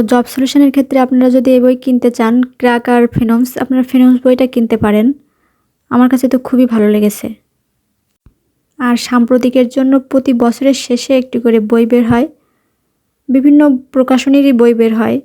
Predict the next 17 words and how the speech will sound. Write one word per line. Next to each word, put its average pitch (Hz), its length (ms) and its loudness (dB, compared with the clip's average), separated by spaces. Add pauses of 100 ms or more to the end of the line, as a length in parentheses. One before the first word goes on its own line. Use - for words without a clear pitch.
(120)
সাম্প্রতিক 233 580 -6
তথ্য 233 300 -4
কণিকা, 226 460 -2 (540)
সালতা 226 440 -4
মামি 220 300 0
বা 277 120 0
বিভিন্ন 294 460 2
প্রকাশনীর 247 560 -2
এখন 226 280 -2
বই 214 180 0
বের 214 180 -2
হয়েছে 208 340 -4
আর 202 180 -6
কি। 233 120 -20 (1080)
তো - 60 -6
আপনারা 247 240 0
বছরের 240 380 -2